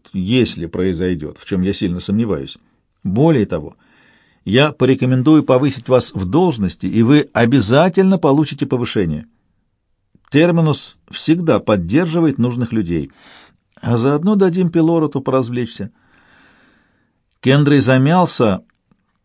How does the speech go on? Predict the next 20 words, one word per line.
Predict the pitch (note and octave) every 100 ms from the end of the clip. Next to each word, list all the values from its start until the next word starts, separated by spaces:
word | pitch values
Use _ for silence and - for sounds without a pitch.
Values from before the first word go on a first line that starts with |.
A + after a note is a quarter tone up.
| _ _ _ _ _ _ _ _ _
затем | - A2 A2+ B2+
сказал: | - A#2 A#2+ C3 -
«Ладно, | - G2+ F2+ C#2+ D2 - _ _ _ -
так | A2 G#2+
и | F#2+
быть, | D2+ -
я | F#2+
пропущу | F#2 F2 F2+ - D#3+
вас, | B2 E2 - - _ _ _ _ _ _ _ _ -
но | F#2+ A#2+ D3 - -
предупреждаю, | A2 C3+ C#3 C#3+ C3 F2 D#2 B1+ G#1 _ _ _ _ _ _ -
с | - D3
этого | D#3 A#2 G#2
момента | G2+ G2+ A#2+ F3 G3 F#3
я | D3+ A2
буду | A2 G#2+
настаивать | G#2 - A#2+ C#3+ E3+ D3
на | A2+
своём | F2+ G#2+ C#3 -
алиби. | F2+ D2+ D2+ D2+